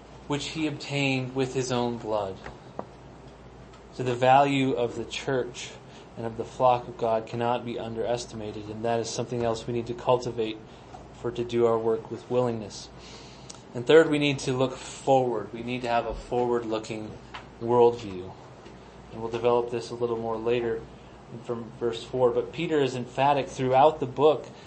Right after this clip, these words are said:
and expresses twice, even in this passage, the motivating effect of having a worldview which looks forward. If we cultivate that, that eschatological mindset which we've talked so much about through First Peter, you know, setting your hope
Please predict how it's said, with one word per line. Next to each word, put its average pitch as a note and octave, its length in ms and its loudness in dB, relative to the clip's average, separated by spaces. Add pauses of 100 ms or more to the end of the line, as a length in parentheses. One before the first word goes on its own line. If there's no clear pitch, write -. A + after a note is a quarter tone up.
(140)
and B2 100 -8
expresses C3 640 -2
twice, C#3+ 600 4
even C3 260 -4
in B2 120 -2
this A#2+ 160 -6
passage, C#3+ 580 -4 (280)
the A#2+ 80 -2
motivating D3+ 640 4
effect C3 400 -2
of A#2+ 100 -6
having C3 540 0 (220)
a - 20 -6
worldview B2 640 -2
which A2+ 280 -10 (200)
looks A#2 400 -4
forward. B2+ 640 0 (1700)
If A#2+ 120 -10
we C3+ 80 0
cultivate C#3 600 4
that, B2+ 260 4 (300)
that A#2 120 -6
eschatological B2+ 920 4
mindset A#2 480 -2
which A#2 240 -6
we've - 280 -12
talked B2 280 -4
so B2 160 -6
much B2 240 -4
about A2+ 340 -4
through A#2+ 120 -10
First - 300 -12
Peter, G#2+ 200 -12
you G#2 60 -10
know, G#2+ 320 -16
setting C#3 420 -2
your C3+ 120 -6
hope C3+ 320 0